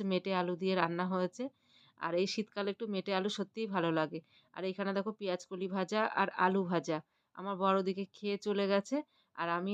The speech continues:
এখন খাবো ভাত। তো এই দেখো, আমি এখন ভাত বাড়বো। তো মানে তরকারিগুলো সব আস্তে আস্তে নেব। তো ভাত মানে এত গরম, কি বলবো।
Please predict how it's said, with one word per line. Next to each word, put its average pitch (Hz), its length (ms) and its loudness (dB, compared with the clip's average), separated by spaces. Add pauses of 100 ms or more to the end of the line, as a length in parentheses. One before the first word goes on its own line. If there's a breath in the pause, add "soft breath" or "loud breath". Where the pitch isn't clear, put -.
এখন 233 240 -4 (120)
খাবো 160 420 -2
ভাত। 165 260 -6 (2000 soft breath)
তো 254 40 4
এই 240 100 8
দেখো, 220 300 4
আমি 214 200 8
এখন 214 260 6
ভাত 185 320 6
বাড়বো। 185 360 2 (520)
তো 208 40 -10 (440)
মানে 190 220 -4 (840)
তরকারিগুলো 208 480 0
সব 214 180 4
আস্তে 185 280 4
আস্তে 208 240 0
নেব। 196 220 2 (220)
তো 202 100 -8 (140)
ভাত 180 460 6
মানে 208 260 -4
এত 170 220 0 (200)
গরম, 202 480 4
কি 226 220 -12
বলবো। 190 380 2